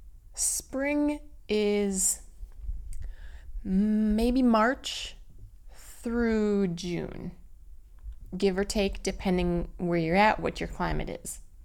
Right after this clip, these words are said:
But like we said with the root vegetables, they can go from late fall to early spring, or there's a whole bunch of overlap between seasons. So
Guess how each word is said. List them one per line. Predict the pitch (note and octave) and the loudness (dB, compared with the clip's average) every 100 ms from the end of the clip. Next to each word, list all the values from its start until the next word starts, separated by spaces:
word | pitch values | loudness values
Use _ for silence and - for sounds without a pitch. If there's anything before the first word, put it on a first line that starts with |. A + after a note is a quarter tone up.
| - - - | -16 -16 -10
But | F#3 - A#3+ A3 F#3 F3+ - - - - - - | -8 0 2 4 4 2 -4 -12 -10 -8 -8 -2
like | E3 D#3 | -2 -2
we | |
said | F3+ E3+ | 0 2
with | E3+ | 2
the | F3 | 2
root | F#3+ D#4 | 2 2
vegetables, | - - - G#3+ F#3 F3 | 2 0 -2 0 0 2
they | F3+ | 2
can | F#3 | 2
go | F3 E3+ | 2 2
from | E3 - E3 D#3 D#3 | 0 0 0 0 0
late | D#3+ - | -2 -4
fall | - E3 D#3+ D#3+ D#3 - | -2 0 2 0 -4 -4
to | E3+ D#3 D3+ D3+ | -2 0 -2 -2
early | - F#3+ G3 | 0 2 2
spring, | F#3+ - D#3+ - - F#3 - - | 0 -2 -2 -2 -6 -8 -10 -4
or | F3+ E3 D#3+ D#3 D3 - - - - - - - - - - - | 0 2 4 2 -2 -8 -12 -12 -12 -12 -12 -14 -16 -16 -8 0
there's | F#3 F#3 | 2 2
a | |
whole | G3+ - C4 C4+ C4+ C4 | 0 0 4 6 8 6
bunch | B3+ A#3 A3+ | 4 2 2
of | G#3 F#3+ | 0 0
overlap | - F3 E3+ D#3+ D3+ - | 2 2 2 2 0 -2
between | E3 - E3 D3+ | -6 -4 -2 -2
seasons. | D3 C#3+ - - F#3+ - | -4 -4 -6 -6 -6 -4
So | - - F#3+ F3 | 0 2 4 2